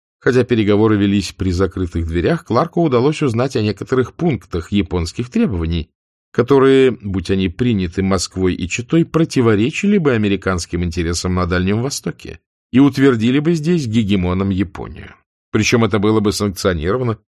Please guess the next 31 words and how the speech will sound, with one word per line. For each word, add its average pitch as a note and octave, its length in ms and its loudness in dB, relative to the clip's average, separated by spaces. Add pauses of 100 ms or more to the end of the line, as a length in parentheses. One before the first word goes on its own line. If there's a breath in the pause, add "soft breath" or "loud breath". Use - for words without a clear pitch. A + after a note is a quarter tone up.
(220)
как A2 240 2
большевиками, F#2 760 -2
прими D3 380 -2
они C#3+ 260 -2
дайренские C3+ 640 0
условия, B2+ 540 2 (280)
так - 220 0
и A2 80 -2
демократическим G2 960 0
меркуловским G#2+ 800 0
правительством, D#3+ 720 -2
которое G2+ 360 0
в F2 60 -10
конечном F2+ 480 -2
счёте A#2+ 360 -4
к - 140 -10
идее F#2+ 400 2
вольного G#2 520 2
города G2+ 440 2
Владивостока F2 880 -4 (360)
относилось F#3+ 560 2
как F#3+ 240 -2
к - 60 -12
единственно E3 800 2
возможному C3+ 720 2
шансу A#2+ 460 -2
остаться A#2 500 -2
у B2+ 60 4
власти, C3 480 -2
признанной F2 720 -2
миром. G2+ 680 -6